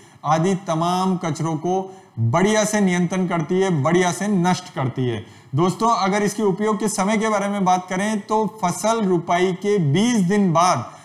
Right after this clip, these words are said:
आपको इसका उपयोग करना है। आपको बहुत बेहतरीन परिणाम पाँच से सात दिन के अंदर ही नजर आ जाएगा। और इसके मूल्य के बारे में बात करें तो दोस्तों, साढ़े आठ सौ से नौ सौ रुपए में ये आपको आसानी से उपलब्ध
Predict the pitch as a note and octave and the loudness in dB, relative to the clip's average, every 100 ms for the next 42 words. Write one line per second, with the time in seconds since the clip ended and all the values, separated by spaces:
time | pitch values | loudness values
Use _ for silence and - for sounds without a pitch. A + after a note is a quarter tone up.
0 | - D3 E3 - F#3 - F#3 E3 D3 F#3 | -2 2 2 2 0 0 -2 -2 0 0
1 | F#3+ F#3+ F3+ F#3 G#3 A3 F#3+ F#3 - G3+ | 0 0 0 0 2 2 2 0 0 0
2 | C#3 D3 F#3 A3+ F#3+ F#3 F3+ G3 G3+ F#3 | 0 2 2 2 2 0 0 0 0 0
3 | E3+ F3 G3 F#3 F#3 F#3+ F#3+ F#3 F#3 F3 | -2 0 -2 -2 -2 -2 -4 -4 0 0
4 | D#3+ D#3+ D3+ D#3 D3+ D3+ G3 B3+ - - | 0 -4 -4 -4 -2 0 0 -2 -6 -20
5 | - C3+ D3+ D3+ G3 A#3 - - F#3 F#3 | -6 0 2 4 2 0 -6 -6 0 2
6 | D#3 C#3+ B2 A2 G2 - - - F3+ F3+ | 2 0 0 -2 -4 -8 -12 -2 0 2
7 | - G3 E3+ G#3+ A#3 A3+ G#3+ G#3 G#3 F#3+ | 2 2 4 4 2 0 0 0 0 2
8 | F#3+ F#3 G3+ G#3+ G#3 F3+ F#3+ F#3 A#3 A#3+ | 0 0 -2 0 2 2 2 -2 0 0
9 | - F3 F3+ A3 G3+ F#3 - G#3 G#3+ F3+ | 0 0 2 2 2 0 -2 -4 0 0
10 | G3 G3+ G#3 F3+ F#3+ G3+ G3+ G3 E3+ E3+ | 0 0 -2 -2 -4 -4 -2 0 -2 -2
11 | G3+ G3+ E3 E3+ D#3 G#3 G#3 G3 G3+ E3 | -4 -4 0 0 0 0 0 0 -2 -2
12 | - G#3 | 0 0